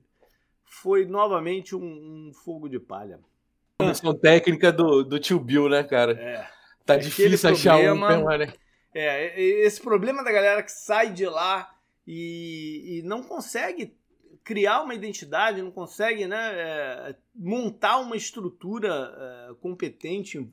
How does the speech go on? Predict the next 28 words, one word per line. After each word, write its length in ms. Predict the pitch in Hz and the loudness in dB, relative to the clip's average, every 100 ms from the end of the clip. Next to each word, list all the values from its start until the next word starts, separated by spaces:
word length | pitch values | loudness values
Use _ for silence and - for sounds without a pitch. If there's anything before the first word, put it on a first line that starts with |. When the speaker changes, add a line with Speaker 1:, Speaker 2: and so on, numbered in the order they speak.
| - | -18
Speaker 1:
no 400 | 151 143 143 131 | -20 -20 -18 -14
torcedor, 460 | 143 135 131 180 | -8 -8 -6 -8
é 40 | 170 | -8
mu-, 180 | 170 175 | -12 -16
é 100 | 165 | -12
muito 400 | 165 240 - - | -10 -10 -12 -18
esquisita 600 | - 190 123 175 196 151 | -14 -14 -12 -12 -12 -14
a 20 | |
situação 580 | - _ 143 131 143 135 | -16 _ -12 -10 -12 -14
toda, 320 | - 190 185 _ _ _ | -6 -6 -6 _ _ _
porque 120 | - | -12
são 140 | 262 | -4
muitos 500 | 220 170 285 311 165 | -2 0 -2 -2 -8
nomes, 380 | 139 165 165 117 | -6 -4 -4 -6
né, 80 | 165 | -8
muita 420 | 156 214 285 180 | -6 -6 -4 -8
gente. 460 | 120 156 160 - _ _ _ _ _ _ - | -6 -8 -10 -16 _ _ _ _ _ _ -14
Vamos 640 | 147 131 185 311 302 247 | -14 -2 2 4 2 0
lá, 220 | 233 233 | 2 0
então, 640 | 220 - 226 247 226 196 - | -2 0 2 2 0 -6 -14
ver 320 | 165 214 226 | -4 0 0
como 200 | 226 196 | -2 -2
é 80 | 196 | -2
que 80 | 226 | -4
os 180 | 180 | -8
times 480 | - 202 214 208 196 | -8 -8 -8 -6 -8
se 240 | - 196 175 | -6 -2 0
reforçaram, 1040 | 180 180 180 - - 175 185 220 311 | 0 -4 -10 -8 -2 2 4 4 0